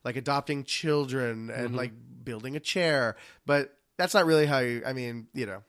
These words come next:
Speaker 1: probably other people enjoyed playing the actual game part
Speaker 2: <laughs>
Speaker 1: of,
Speaker 2: Right.
Speaker 1: of Skyrim. But the point is,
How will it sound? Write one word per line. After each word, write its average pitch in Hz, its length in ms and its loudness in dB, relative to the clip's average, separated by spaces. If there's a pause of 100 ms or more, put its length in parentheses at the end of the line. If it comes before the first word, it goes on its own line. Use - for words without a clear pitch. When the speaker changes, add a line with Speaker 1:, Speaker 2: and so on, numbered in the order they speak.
Speaker 1:
probably 147 380 2
other 127 200 -2
people 113 220 -6
enjoyed 107 360 -8 (140)
playing 107 500 -8
the 107 160 -8
actual 113 460 -6 (160)
game 117 260 -4
part - 320 6
Speaker 2:
<laughs> 294 80 10
Speaker 1:
of, - 220 4
Speaker 2:
Right. 139 420 0 (200)
Speaker 1:
of 135 160 -2
Skyrim. 143 340 0
But 165 140 -2
the 190 60 -4
point 233 260 6
is, 170 280 0